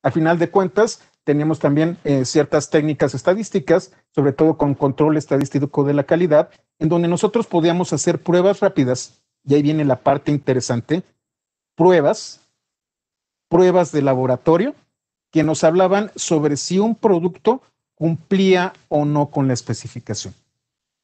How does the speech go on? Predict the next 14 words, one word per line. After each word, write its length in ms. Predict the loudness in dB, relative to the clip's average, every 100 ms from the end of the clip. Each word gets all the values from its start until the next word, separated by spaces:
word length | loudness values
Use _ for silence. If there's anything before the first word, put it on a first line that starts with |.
| _ _ _ _ _
Este 240 | -2 0
pi-, 140 | -2 -2
tipo 240 | -2 2
de 80 | 0
técnicas, 420 | 2 0 0 -4
pues 200 | -2 -4
estamos 340 | -2 -2 0 -2
hablando 300 | -2 0 -2
de 80 |
que 120 | -2 -2
ya 120 | -2
tienen 320 | 0 -2 0
ochenta 360 | -2 -2 0 -2
años, 340 | -2 -8 -12